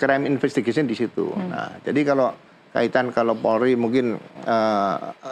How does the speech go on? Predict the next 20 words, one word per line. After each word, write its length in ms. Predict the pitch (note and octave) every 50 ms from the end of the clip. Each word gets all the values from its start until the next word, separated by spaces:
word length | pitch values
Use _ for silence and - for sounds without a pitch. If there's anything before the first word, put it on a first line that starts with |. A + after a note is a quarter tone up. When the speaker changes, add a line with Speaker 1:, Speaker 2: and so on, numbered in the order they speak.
| C3 - - _ _ _ - - _
Speaker 1:
ragu 320 | - G#2+ C3+ B2 A#2+ - C3+
membuka 480 | B2 C3 B2 A#2+ A#2 G#2+ B2+ C3+ -
seperti 480 | - B2 A2+ A#2+ A#2 - - D3+ D#3 D#3+
ini 240 | D#3 B2 A2 G2 F#2+
ya. 160 | E2+ D2+ - - - - - - - - _ _ _ _
Ini 320 | - - A#2 C3+ F3 F3+ -
soalnya 240 | D#3 C3+ E3 F#3
kan 140 | G#3+ F#3+ F3+ E3 - - - - _ _ _ -
jangan 240 | - C#3 C3 B2+
sampai 400 | A#2+ D3+ C#3 C#3 F#3 G#3+ G3 F3 - - - _ _
Polri 240 | - F3 F3 F#3 A#3
disalahkan 560 | G3+ D3+ C#3+ C3+ E3 D#3 D#3+ D#3 F3+ F3+ E3
sendiri. 560 | D3 D#3+ D3+ D#3 G3 G#3+ F3+ D#3 C3+ B2 A#2 - - - - - _ _
Makanya 320 | D3 C#3 D#3 G3 F#3+ E3+
lebih 320 | F3+ E3 D3 B2 A#2+ B2 A2
bagus 320 | A#2+ F3+ G3 - - - - _ _ _ - - - _ - D#3
tim 160 | D3+ C#3+ B2+
gabungan 320 | B2+ A2+ A2 A#2 B2+ C3
pencari 320 | B2 A#2+ B2 A#2 C3 A#2+ A#2+
fakta 880 | A2+ A#2+ A2 F#2+ - - - C3+ C3+ D3+ D#3+ E3 F3 F3+ F#3 G3 G3